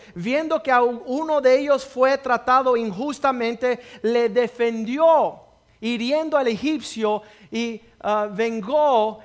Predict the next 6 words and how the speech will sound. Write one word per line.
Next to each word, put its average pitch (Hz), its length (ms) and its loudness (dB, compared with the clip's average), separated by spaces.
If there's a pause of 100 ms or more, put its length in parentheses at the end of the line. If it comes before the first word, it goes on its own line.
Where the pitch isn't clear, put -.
el 226 240 -2
oprimido. 240 920 0 (920)
Versículo 214 460 -6
veinticinco 208 680 -4
dice 202 180 -4
así, 220 480 -8